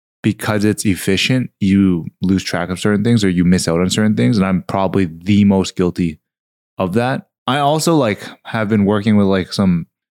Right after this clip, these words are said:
sort of, like, younger people recently, like, in terms of how to operationalize <laughs> the process of, like, things that you need to do all the time. Like, if you need to, if you know that you're gonna be offering social media services, like, you kinda need to operationalize that so that,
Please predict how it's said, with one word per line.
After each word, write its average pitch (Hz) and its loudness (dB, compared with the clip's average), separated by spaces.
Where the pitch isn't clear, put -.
sort 107 -2
of, 87 -2
like, 92 0
younger 95 0
people 92 0
recently, 95 2
like, 82 -4
in 90 -4
terms 92 -2
of 85 -2
how 104 -6
to 95 -2
operationalize 95 0
<laughs> - -20
the 92 -2
process 101 -2
of, 90 -4
like, 87 -4
things 117 2
that 117 2
you 107 4
need 107 4
to 98 2
do 95 0
all 92 0
the 87 -2
time. 95 -2
Like, 95 0
if 101 -2
you 127 4
need 139 2
to, 135 2
if 127 -2
you 180 2
know 135 2
that 127 -2
you're 113 4
gonna 120 2
be 117 2
offering 101 0
social 110 0
media 95 2
services, 113 -2
like, 110 -2
you 117 4
kinda 120 -2
need 107 2
to 107 0
operationalize 90 0
that 85 -2
so 90 0
that, 87 -2